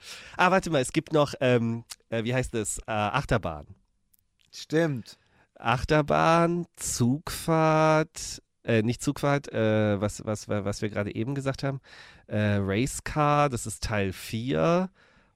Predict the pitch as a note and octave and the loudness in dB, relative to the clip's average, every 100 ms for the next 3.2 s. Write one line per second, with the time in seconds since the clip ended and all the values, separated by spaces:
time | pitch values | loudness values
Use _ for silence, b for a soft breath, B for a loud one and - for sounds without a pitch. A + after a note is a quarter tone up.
0 | b A2 G#2+ - - G#2 G2 G2 - - | b -6 -6 -4 -4 -2 -2 -4 -8 -4
1 | G#2+ A2+ D3 D#3+ E3 - - - D#3+ - | 0 0 -2 -8 -10 -16 -20 -18 -16 -14
2 | - - F2 - F#2+ D#2+ - F#2 D#3+ - | -16 -16 -16 -14 -14 -14 -14 -12 -10 -12
3 | - - | -14 -18